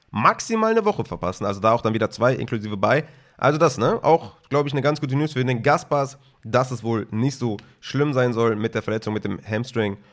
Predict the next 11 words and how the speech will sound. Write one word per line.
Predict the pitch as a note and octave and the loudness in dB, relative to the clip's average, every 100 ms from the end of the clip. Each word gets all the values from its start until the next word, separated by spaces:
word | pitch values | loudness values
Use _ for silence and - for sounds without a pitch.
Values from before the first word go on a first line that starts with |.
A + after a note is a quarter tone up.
| _ | _
Und | - A2 A2 G#2+ G#2 - - | -2 2 4 2 -4 -14 -14
ich | G#2 | -6
denke, | G2 G2 G#2 F#2+ | -4 -2 -4 -2
dass, | F#2+ - - - | -4 -6 -8 -6
ja, | A2 - _ _ | -6 -6 _ _
der | G#2+ | 2
dann | A2+ A2 | 4 4
auch | A#2 | 4
wieder | A#2+ A#2 | 4 4
ein, | A2+ G2 | 4 0
ne, | A2+ | -2